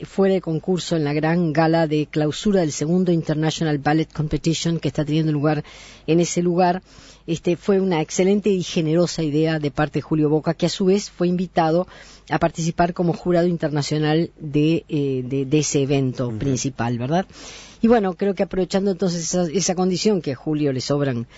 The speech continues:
Speaker 1: créditos, este, como para, para haber sido invitado, haber llevado a un par de jovencísimos bailarines uruguayos del Ballet del Sodre a mostrarse, creo que es una excelente, como te digo, oportunidad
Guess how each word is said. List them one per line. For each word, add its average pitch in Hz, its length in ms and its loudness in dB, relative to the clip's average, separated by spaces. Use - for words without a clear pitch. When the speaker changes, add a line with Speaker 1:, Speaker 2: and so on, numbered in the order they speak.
Speaker 1:
créditos, 160 640 2
este, 113 320 -6
como 139 240 -2
para, 127 360 -2
para 143 180 2
haber 151 140 2
sido 170 220 2
invitado, 175 600 2
haber 160 240 0
llevado 170 520 2
a - 180 -10
un 143 100 -4
par 160 200 2
de 165 120 0
jovencísimos 156 840 -2
bailarines 156 720 2
uruguayos 175 640 2
del 143 100 -6
Ballet 151 200 -2
del 156 120 -2
Sodre 160 480 0
a 156 100 -2
mostrarse, 160 720 0
creo 165 200 2
que - 80 -4
es - 140 -4
una 156 260 0
excelente, 156 680 -2
como 139 220 -8
te 151 140 -2
digo, 147 340 0
oportunidad 156 800 0